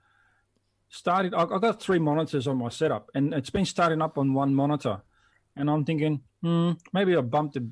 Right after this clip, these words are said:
the computer, maybe the video card, you know, displaced itself." So I, I, um, I went in and, uh, touched it and put it all back together, and,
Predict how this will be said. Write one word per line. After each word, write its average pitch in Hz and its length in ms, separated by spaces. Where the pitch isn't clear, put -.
the 139 100
computer, 139 420
maybe 139 220
the 120 80
video 135 280
card, 135 500
you 127 60
know, 123 200
displaced 131 480
itself." 135 440
So 135 200
I, 135 160
I, 139 140
um, 131 260
I 143 60
went 156 260
in 147 220
and, 131 260
uh, 127 220
touched - 320
it 165 220
and 127 240
put 160 100
it 143 80
all 143 160
back 139 160
together, 131 400
and, 120 240